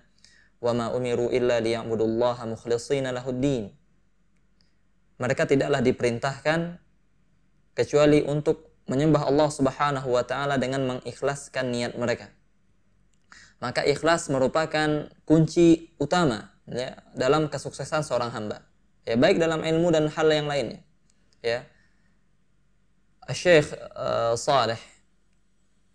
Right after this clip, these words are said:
bin Abdullah bin Hamad Al-Utsaimin hafizahullahu taala, ya. Beliau pernah berkata, eh, pernah berkata, "Innama yanalul mar'u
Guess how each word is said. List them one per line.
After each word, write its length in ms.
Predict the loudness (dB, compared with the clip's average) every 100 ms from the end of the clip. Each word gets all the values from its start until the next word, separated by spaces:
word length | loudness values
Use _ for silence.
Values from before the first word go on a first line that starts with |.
| _ -4
bin 160 | -2
Abdullah 400 | 0 2 2 4
bin 160 | 2 0
Hamad 320 | -6 -6 -8 -10 -20 _ _ _ -8
Al-Utsaimin 640 | -6 -6 0 0 0 -4
hafizahullahu 800 | -8 -4 -2 0 0 0 2 0
taala, 480 | -2 -6 -6 -8 -12 _ _ _ -10
ya. 160 | -10 -10 _ _ _ _
Beliau 240 | 4 6 6
pernah 240 | 2 -2
berkata, 400 | -4 -4 -6 -8 -18 _ -4
eh, 240 | -2 0
pernah 240 | -2 -4
berkata, 640 | -6 -2 -2 -2 -4 -6 -16 _ _ _ _ _ _ _ _ _ _ _ 0
"Innama 480 | 2 2 -2 -2 0
yanalul 480 | 0 0 2 2
mar'u 480 | 0 -2 0 2 0